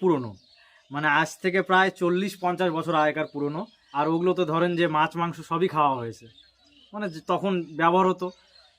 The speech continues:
তখন যে যা পেরেছে খেয়েছে। আর এখন তো নিরামিষ বাড়িতে,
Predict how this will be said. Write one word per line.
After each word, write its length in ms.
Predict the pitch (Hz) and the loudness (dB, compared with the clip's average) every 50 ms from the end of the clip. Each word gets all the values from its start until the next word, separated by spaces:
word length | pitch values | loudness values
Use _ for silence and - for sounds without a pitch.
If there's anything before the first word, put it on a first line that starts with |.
| _ - | _ -8
তখন 180 | 185 170 196 190 | -6 -4 -2 -4
যে 180 | 151 143 170 202 214 | -2 0 2 2 4
যা 120 | 190 202 196 | 4 4 4
পেরেছে 340 | 185 190 190 190 180 185 220 226 220 | 4 2 0 -2 -2 -2 -4 -4 -4
খেয়েছে। 420 | 220 - 160 147 131 104 104 107 110 _ _ _ _ _ _ _ _ _ _ _ - | -4 -2 -2 -2 -2 -4 -8 -16 -20 _ _ _ _ _ _ _ _ _ _ _ -4
আর 240 | 147 143 147 147 147 | 0 2 4 4 4
এখন 240 | 156 160 156 185 190 175 | 2 0 0 -2 -2 0
তো 80 | 185 185 | 0 2
নিরামিষ 400 | 180 190 196 202 202 202 185 175 | 2 4 4 4 4 2 2 2
বাড়িতে, 320 | 175 170 170 170 - 151 | 2 2 0 0 -6 -10